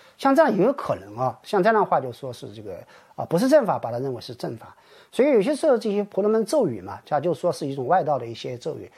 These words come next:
有的时候管不管用呢？有的时候也管用。但是虽然管用呢，它就说是不一定就是正法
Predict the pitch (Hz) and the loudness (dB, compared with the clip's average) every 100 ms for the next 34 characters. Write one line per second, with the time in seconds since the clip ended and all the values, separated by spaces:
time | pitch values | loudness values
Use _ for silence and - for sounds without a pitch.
0 | - _ - 147 202 285 262 180 175 196 | -20 _ -2 -2 4 4 4 2 2 4
1 | 170 170 160 139 139 156 165 110 95 - | 4 2 2 0 0 0 0 -2 -4 -16
2 | - - _ 277 294 262 330 320 240 156 | -20 -20 _ 4 4 2 2 2 4 2
3 | 131 202 214 165 - 220 208 - 180 - | 4 4 4 2 0 0 -2 0 -2 -2
4 | 131 - 170 190 143 135 190 - - - | -8 -4 -4 -4 -8 -10 -14 -16 -18 -20